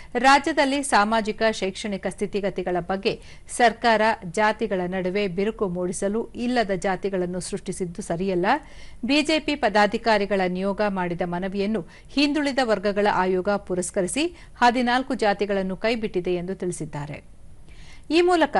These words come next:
ಸಮೀಕ್ಷೆಗೆ ಸಿದ್ಧಪಡಿಸಿದ್ದ ಒಂದು ಸಾವಿರದ ಐನೂರ ಅರವತ್ತೊಂದು ಜಾತಿಗಳ ಪಟ್ಟಿಯಲ್ಲಿ ಹದಿನಾಲ್ಕು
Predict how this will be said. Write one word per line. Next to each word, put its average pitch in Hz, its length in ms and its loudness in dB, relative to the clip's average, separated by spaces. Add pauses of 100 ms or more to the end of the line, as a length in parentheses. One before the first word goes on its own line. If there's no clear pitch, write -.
(160)
ಸಮೀಕ್ಷೆಗೆ 262 600 0
ಸಿದ್ಧಪಡಿಸಿದ್ದ 214 600 -4 (160)
ಒಂದು 196 240 -2
ಸಾವಿರದ 190 400 0 (160)
ಐನೂರ 202 320 -2
ಅರವತ್ತೊಂದು 196 560 -2
ಜಾತಿಗಳ 185 340 -2 (100)
ಪಟ್ಟಿಯಲ್ಲಿ 220 380 -2 (100)
ಹದಿನಾಲ್ಕು 180 520 -2